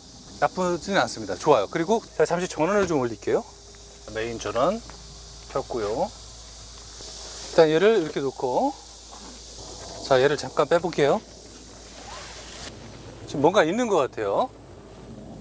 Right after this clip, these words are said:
아, 요렇게. 자, 올라가 볼게요. 여기를 당기니까 등받이가 들어지네. 굳이 매트리스를 치울 필요가 없었네요.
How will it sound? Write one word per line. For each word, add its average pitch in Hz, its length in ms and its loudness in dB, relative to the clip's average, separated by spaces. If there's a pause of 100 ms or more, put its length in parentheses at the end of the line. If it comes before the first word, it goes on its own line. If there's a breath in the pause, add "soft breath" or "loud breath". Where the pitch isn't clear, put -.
(1160)
아, 110 380 0
요렇게. 139 480 6 (760 loud breath)
자, - 120 2
올라가 160 260 8
볼게요. 131 380 0 (1600)
여기를 185 280 6
당기니까 143 800 4 (800)
등받이가 190 420 6
들어지네. 113 800 0 (460)
굳이 208 260 6
매트리스를 202 520 4
치울 262 240 2
필요가 240 280 2
없었네요. 117 520 0